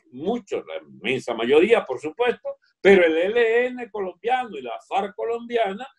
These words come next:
también participan del mercado de la muerte, del mercado de apropiarse, con lo único que queda por apropiarse,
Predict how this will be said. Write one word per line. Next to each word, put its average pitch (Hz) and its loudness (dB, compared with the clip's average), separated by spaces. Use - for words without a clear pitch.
también 151 -2
participan 214 -4
del 202 0
mercado 117 -4
de 107 -2
la 90 -6
muerte, 185 -6
del 135 2
mercado 139 0
de 175 2
apropiarse, 143 2
con 196 2
lo 269 4
único 294 2
que 202 0
queda 247 4
por 214 0
apropiarse, 247 -6